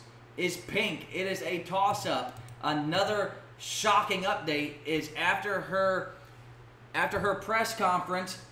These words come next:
Kamala Harris gained three to four points in Pennsylvania,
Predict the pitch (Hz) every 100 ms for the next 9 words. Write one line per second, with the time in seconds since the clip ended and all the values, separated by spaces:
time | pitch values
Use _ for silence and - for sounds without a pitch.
0 | - 170 202 208 185 190 208 190 - 143
1 | 135 196 208 170 135 - - - - 170
2 | 208 233 233 - - 202 196 202 220 -
3 | 190 220 190 - - - - 185 - 196
4 | 202 220 202 156 202 202 180 123